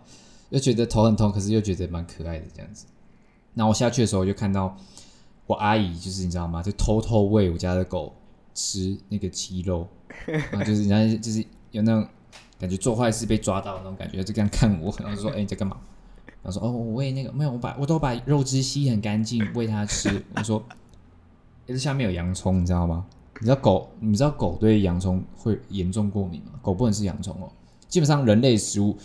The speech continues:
Speaker 1: 谢梦工，好不好？我们古癌谢梦工有说过，人类可以吃的食物，狗都不能吃，所以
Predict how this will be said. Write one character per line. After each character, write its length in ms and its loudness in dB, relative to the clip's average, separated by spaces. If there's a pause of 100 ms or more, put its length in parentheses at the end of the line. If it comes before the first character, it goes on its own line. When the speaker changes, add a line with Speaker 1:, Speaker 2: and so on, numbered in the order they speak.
(180)
Speaker 1:
谢 240 8
梦 180 8
工， 180 8
好 80 8
不 60 10
好？ 60 10
我 40 8
们 120 8
古 200 4
癌 200 8
谢 240 4
梦 160 6
工 140 6
有 60 6
说 120 2
过， 160 0 (480)
人 300 8
类 160 8
可 140 6
以 80 8
吃 220 2
的 60 4
食 160 0
物， 120 2
狗 220 -6
都 120 0
不 160 0
能 160 0
吃， 180 -6
所 120 2
以 40 -14